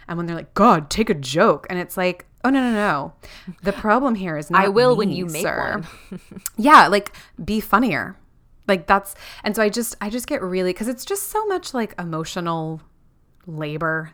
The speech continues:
Speaker 1: to make women
Speaker 2: Yeah.
Speaker 1: la-, and I do think it usually is women having to laugh at not funny men. And maybe that is because in the past, men have been the ones that were heads of companies and heads of teams. And, you know, so maybe
Speaker 2: Mm-hmm.
Speaker 1: that balance is changing.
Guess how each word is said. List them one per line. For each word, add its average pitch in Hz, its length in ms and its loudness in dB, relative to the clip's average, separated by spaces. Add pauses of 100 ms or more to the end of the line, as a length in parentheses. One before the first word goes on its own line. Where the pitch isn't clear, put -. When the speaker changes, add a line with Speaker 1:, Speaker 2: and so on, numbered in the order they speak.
Speaker 1:
to - 120 -6
make 170 180 -4
women 160 200 -4
Speaker 2:
Yeah. 151 160 -2
Speaker 1:
la-, 160 80 -6
and 190 140 0
I 208 60 0
do 269 320 0
think 285 260 -2
it 277 100 -2
usually 185 540 -2
is 160 200 -4
women 156 260 -6
having 160 300 -6
to 156 120 -12
laugh 151 320 -2
at 156 120 -8
not 156 280 -4
funny 165 220 -4
men. 151 260 -6 (320)
And 214 140 -2
maybe 226 200 2
that 180 180 0
is 160 160 -8
because 156 460 -8
in 160 60 -8
the 151 80 -10
past, - 640 -10 (600)
men 175 300 -6
have 160 240 -2
been 160 160 -8
the 160 80 -8
ones 156 300 -10
that - 140 -8
were 160 80 -8
heads 160 260 -10
of 196 100 -10
companies 175 580 -4
and 156 100 -10
heads 170 200 -8
of 196 120 -10
teams. 185 460 -2
And, 165 200 -8
you 175 60 -8
know, 151 100 -6
so 185 160 -8
maybe 180 240 -4
Speaker 2:
Mm-hmm. 160 80 -4
Speaker 1:
that - 120 -4
balance 156 360 -6
is 156 120 -10
changing. 175 640 -8